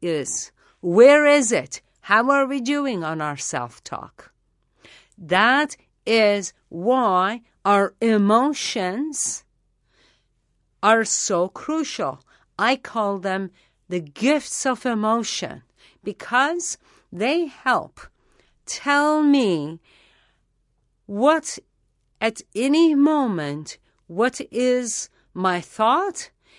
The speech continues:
How am I talking with myself?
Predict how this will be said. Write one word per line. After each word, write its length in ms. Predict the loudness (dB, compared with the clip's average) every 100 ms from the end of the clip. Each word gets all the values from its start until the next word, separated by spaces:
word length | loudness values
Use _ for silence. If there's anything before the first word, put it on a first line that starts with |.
| _
How 280 | -2 0 4
am 120 | 4 2
I 140 | 0
talking 560 | 0 0 0 -2 -4 -4
with 260 | -6 -8
myself? 680 | -8 -8 -8 -8 -8 -18 _